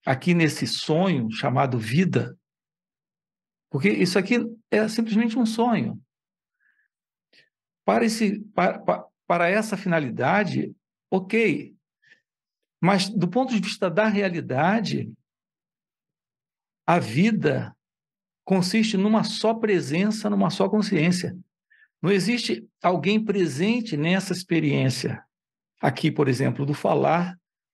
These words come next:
e do ouvir. É um único fenômeno.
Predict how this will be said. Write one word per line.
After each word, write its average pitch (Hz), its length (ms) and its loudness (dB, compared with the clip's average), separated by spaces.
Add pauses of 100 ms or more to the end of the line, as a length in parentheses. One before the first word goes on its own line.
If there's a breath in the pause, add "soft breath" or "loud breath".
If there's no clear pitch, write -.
(160)
e 170 80 2
do 160 160 2
ouvir. 143 480 -4 (400)
É 190 80 -2
um 220 140 2
único 294 220 -2
fenômeno. 196 640 -2